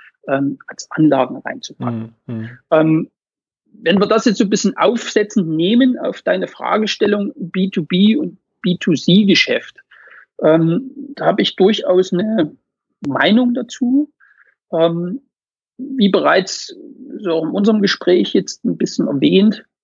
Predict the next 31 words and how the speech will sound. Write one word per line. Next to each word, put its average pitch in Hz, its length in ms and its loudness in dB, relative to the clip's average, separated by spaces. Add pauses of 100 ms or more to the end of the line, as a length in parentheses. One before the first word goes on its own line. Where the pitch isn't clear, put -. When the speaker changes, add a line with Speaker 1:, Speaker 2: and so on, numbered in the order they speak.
(680)
Speaker 1:
wir 160 380 0
werden 156 420 2
ja, 147 600 2 (240)
ja, 139 260 -6 (180)
an - 120 -8
unterschiedlichsten 185 540 2
Stellen 156 400 2
bewusst 151 320 0
oder - 140 -2
unbewusst 165 520 -2
mit, - 360 -4
mit - 140 -6
Angeboten 139 560 2
bombardiert. 127 600 -2
Ich - 100 -16
denke 135 180 0
mal, 147 80 -4
das - 260 -10 (180)
kennst - 320 -4
du - 40 -4
ja - 160 -4
auch 135 120 -2
aus 143 180 -2
Speaker 2:
Mhm. 127 40 -6
Speaker 1:
deinem - 100 -4
täglichen - 500 -6
Leben, - 200 -2 (140)
oder? 214 260 2 (200)
Speaker 2:
Ja, 143 140 2 (140)
klar. 131 280 -6 (1300)
Speaker 1:
Ähm, 160 560 0